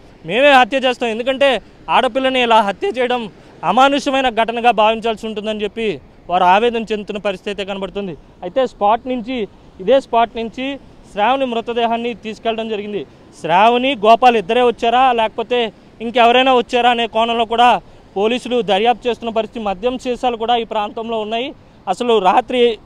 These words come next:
<clears throat> ఏం జరిగింది, ఏ సమయంలో ఇక్కడికి వచ్చారనే కోణంలో కూడా దర్యాప్తు అయితే ముమ్మరంగా కొనసాగుతుందనే చెప్పుకోవాలి. ఇలాంటి ఘటనలు జరగడం అనేది అత్యంత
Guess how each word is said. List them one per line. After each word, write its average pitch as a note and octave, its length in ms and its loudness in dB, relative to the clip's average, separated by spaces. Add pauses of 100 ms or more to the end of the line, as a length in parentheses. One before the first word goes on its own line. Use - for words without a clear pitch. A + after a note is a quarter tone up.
<clears throat> - 1040 -6
ఏం A3+ 160 0
జరిగింది, A#3+ 380 0 (440)
ఏ G#3 40 0 (120)
సమయంలో B3+ 420 0
ఇక్కడికి A3 260 -4
వచ్చారనే A#3+ 420 -2
కోణంలో A3+ 360 -2
కూడా A3+ 160 4 (520)
దర్యాప్తు A#3 380 2
అయితే A#3 200 0 (500)
ముమ్మరంగా B3 440 4 (100)
కొనసాగుతుందనే A3+ 640 0
చెప్పుకోవాలి. F#3 360 -4 (320)
ఇలాంటి B3 280 2 (100)
ఘటనలు B3 340 0 (400)
జరగడం A#3+ 380 0
అనేది A3+ 280 -2 (480)
అత్యంత B3 340 4